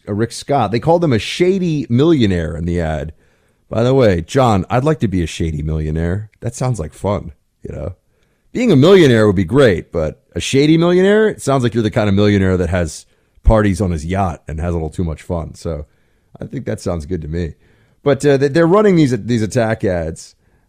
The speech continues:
um, and, and people are pointing out that, that this is a different thing than what you, you would usually expect. Remember, they're not just running attack ads. They're running attack ads in the state that is getting just battered while it was getting battered by this hurricane. And they're running ads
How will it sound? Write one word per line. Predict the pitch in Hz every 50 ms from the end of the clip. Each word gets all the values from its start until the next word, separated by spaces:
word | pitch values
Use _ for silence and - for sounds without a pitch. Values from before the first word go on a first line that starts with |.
| _ _ -
um, | 80 87 87 90 90 87 87 87 87 - - -
and, | 90 95 95 95 95 95 95 92 87 - -
and | 98 98 95 85
people | 123 127 120 117
are | 107 104
pointing | 85 - 113 110 107 104 101
out | 101 101 98 - - _ _
that, | - 62 101 87 - _
that | - 120 - -
this | 151 147 - 143
is | 139 135 139
a | 185
different | 170 139 170 170 - - 185 175 -
thing | - 160 165 160 175 196 185
than | 170 147
what | 143 131 - -
you, | 131 131
you | 127 127 117 85 113 120 120 123
would | 120 120 107
usually | 113 123 113 98 107 107 104
expect. | 104 - - - - 101 101 98 101 - - _ _ _ _ _ _ - _ -
Remember, | 151 190 190 117 101
they're | 92 - 196
not | 233 254
just | 226 185
running | 196 190 165 147
attack | 127 - 151 139 139 127
ads. | 127 120 110 - - _ _ -
They're | 147 202
running | 240 226 175
attack | 131 180 170 165 156 143
ads | 139 127 - - -
in | 160 170 160
the | 135 113
state | - - - - 165 170 143 117 98 85 - _ _ _ _ _ _ _ -
that | 120 127 117
is | 117 104 90
getting | 98 135 131 117 117 107 104 98 90
just | - 120 113 - - _ _ _
battered | - 131 131 147 151 139 113 98 87 80 -
while | 95 117 139 165 185 180 151
it | 127
was | 117 95
getting | - 123 117 110 107 95
battered | 98 113 110 110 110 101
by | 82 104 101 95
this | 92 90 85 -
hurricane. | 120 117 117 110 - - 107 90 90 90 90 - -
And | 147 151 151 147
they're | 147 143 139
running | 151 175 196 190 170 147 143 -
ads | - 170 196 208 196 170 147 147 127 - -